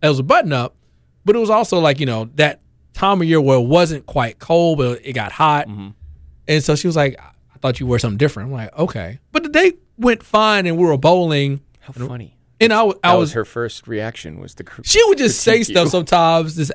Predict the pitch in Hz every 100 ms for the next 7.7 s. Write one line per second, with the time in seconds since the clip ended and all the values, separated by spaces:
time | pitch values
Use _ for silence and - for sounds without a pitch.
0 | - 147 147 139 120 - - 107 - 131
1 | 117 151 196 190 - 139 - - 110 143
2 | - 98 _ _ _ _ _ - 240 269
3 | 240 233 202 208 196 190 175 165 160 156
4 | 151 151 - 170 - 156 143 - 135 123
5 | 117 117 - - 160 123 110 117 156 147
6 | 127 - 214 196 - 185 180 160 160 170
7 | 190 131 123 110 156 320 120